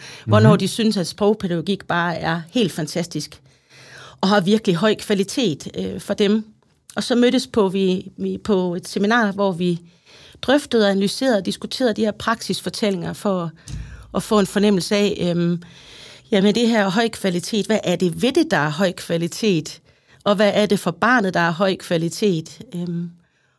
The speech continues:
Speaker 1: og spurgte ind på det. Øhm, og så efter de her praksisfortællinger, så tog vi, øh, ud, forskergruppen, der var jo to forskere tilknyttet henholdsvis i Aarhus og Holstebro, så tog vi ud og lavede det, man kalder åbne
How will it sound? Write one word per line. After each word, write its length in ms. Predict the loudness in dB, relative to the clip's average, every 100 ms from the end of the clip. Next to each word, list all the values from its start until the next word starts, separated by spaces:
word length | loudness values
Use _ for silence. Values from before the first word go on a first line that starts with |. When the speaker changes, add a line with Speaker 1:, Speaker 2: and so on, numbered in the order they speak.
| -8
Speaker 1:
og 100 | -6
spurgte 380 | 2 4 4 4
ind 260 | 2 2
på 140 | 0 2
det. 180 | 2 0 _ _ _ _ -2
Øhm, 460 | 0 2 0 -2 -4
og 120 | -4
så 120 | 0
efter 300 | 0 2 0
de 160 | 2 2
her 240 | 4 2
praksisfortællinger, 1000 | -2 -4 -4 -4 -8 -2 0 2 2 -2 -6 -12 -20 -20 -20 -6
så 240 | 0 0
tog 320 | 2 2 2
vi, 220 | 4 4 4
øh, 300 | 4 2 0
ud, 300 | 2 2 0 -10 _
forskergruppen, 920 | -6 0 0 0 -6 -4 -2 -2 0
der 60 | 0
var 120 | 0
jo 60 | -2
to 260 | -2 -6 -6
forskere 440 | -2 -2 -2 -4
tilknyttet 540 | -4 -2 -2 -2 0 0
henholdsvis 640 | 0 0 0 -2 -2 -2
i 200 | -4 -4 -8 _ _ -20 -20 _
Aarhus 300 | 0 2 2
og 60 | 0
Holstebro, 540 | -2 -4 -4 2 2
så 120 | 2 -4
tog 220 | -2 0
vi 120 | 2
ud 80 | 2
og 80 | 0
lavede 380 | 0 2 2
det, 240 | 2 2 2
man 140 | -2
kalder 360 | -2 0 0 -2 -8 -20 -20 -20 -20 -10 2
åbne 420 | 4 4 2 2